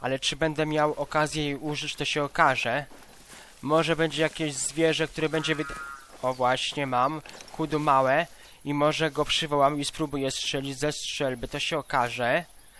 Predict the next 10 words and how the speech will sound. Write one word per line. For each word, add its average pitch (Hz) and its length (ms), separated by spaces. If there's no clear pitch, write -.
Właśnie 135 400
się 147 140
jakiś 135 260
zwierzak 135 380
odezwał 127 580
i 131 200
ja 131 280
go 131 140
spróbuję 127 580
przywołać. 127 920